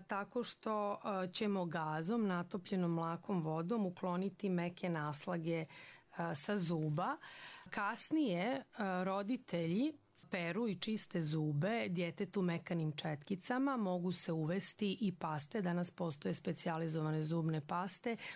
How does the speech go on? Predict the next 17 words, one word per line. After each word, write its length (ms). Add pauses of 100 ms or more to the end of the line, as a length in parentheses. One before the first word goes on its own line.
koje 220
su 200
prilagođene 800
različitim 720
uzrastima. 760 (500)
U 100
početku 840
oralnu 420
higijenu, 920
a, 180
obavljaju 680
roditelji 880
jer 240
je 80
potrebno 600
navikavanje 840
djeteta 640